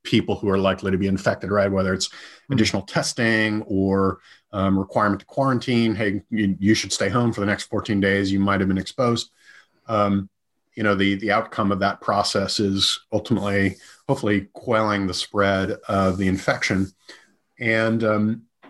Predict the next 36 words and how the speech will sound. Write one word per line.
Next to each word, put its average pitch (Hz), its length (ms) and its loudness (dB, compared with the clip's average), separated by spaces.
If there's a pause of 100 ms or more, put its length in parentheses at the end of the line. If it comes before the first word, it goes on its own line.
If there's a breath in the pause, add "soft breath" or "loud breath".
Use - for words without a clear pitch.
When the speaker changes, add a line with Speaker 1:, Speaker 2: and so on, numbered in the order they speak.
(460)
Speaker 1:
you 135 80 -2
know, 120 120 2
so 113 280 0
we 110 140 2
saw 113 340 0
the 107 100 -6
rise 107 520 0
of 101 300 -2
smartphone, 139 680 -2 (560 soft breath)
uh, 127 260 0
apps 131 380 0
and 120 120 2
tools 123 520 -2
to 135 80 -12
be 123 100 2
able 113 160 0
to 110 60 -12
do 120 160 0
that. 120 380 2 (360 soft breath)
Our 123 180 2
particular 127 600 -2
focus, 113 580 0 (200)
um, 104 180 0
being 104 300 2
an, 104 300 0
an 101 260 0
I 107 160 2
O 107 80 2
T, 120 580 -2 (460)
um, 101 500 0
core 107 480 0
technology 104 800 0
provider, 101 680 0 (800)
was 113 240 0
on 95 180 0
wearables. 101 600 0